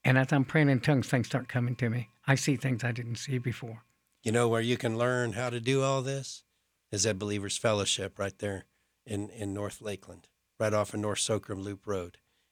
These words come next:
Speaker 2: And it's like, I remember, Pastor Wayne, when I, I got invited to preach in a, at a Methodist church, uh, there in Estonia, as, when I was, uh, serving as a missionary there. And, uh, they, they knew, they knew me. You know, it's a small country.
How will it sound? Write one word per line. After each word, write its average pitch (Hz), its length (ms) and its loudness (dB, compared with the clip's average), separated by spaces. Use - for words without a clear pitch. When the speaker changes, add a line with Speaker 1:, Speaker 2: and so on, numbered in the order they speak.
Speaker 2:
And 110 80 4
it's 113 160 4
like, 107 160 2
I 139 80 8
remember, 131 420 6
Pastor 120 380 2
Wayne, 117 240 4
when 110 100 0
I, 113 200 0
I 123 40 4
got 117 180 4
invited 107 460 0
to 95 80 -8
preach 107 360 -2
in 98 100 -10
a, 90 160 -14
at 104 120 0
a 98 60 -2
Methodist 107 600 2
church, - 440 -4
uh, 101 140 2
there 104 240 2
in 101 240 -8
Estonia, 95 680 0
as, 92 200 -10
when 95 140 -12
I 95 40 -8
was, 92 140 -10
uh, 101 280 -10
serving 104 420 2
as 90 100 -4
a 98 60 -2
missionary 98 540 -2
there. 90 260 -8
And, 107 260 2
uh, 101 180 2
they, 143 220 4
they 151 180 6
knew, 147 400 8
they 139 160 2
knew 135 240 8
me. 160 260 4
You 147 80 4
know, 127 100 6
it's 123 120 0
a - 40 6
small 143 380 8
country. 120 520 2